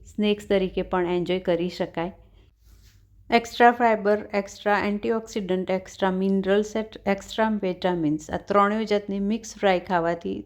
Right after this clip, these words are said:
તમને મળશે અને ટેસ્ટમાં પણ ખૂબ જ સરસ એન્જોય કરશો. બધી ફ્રાઈઝ આપણી તૈયાર છે. થોડા ઘણા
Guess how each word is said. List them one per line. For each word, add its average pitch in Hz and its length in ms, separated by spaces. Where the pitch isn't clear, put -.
તમને 175 500
મળશે 165 580
અને 170 340
ટેસ્ટમાં 175 480
પણ 180 220
ખૂબ 202 440
જ 208 60
સરસ 175 540
એન્જોય 175 380
કરશો. 175 600
બધી 202 260
ફ્રાઈઝ 247 360
આપણી 226 260
તૈયાર 190 480
છે. 202 200
થોડા 220 220
ઘણા 220 460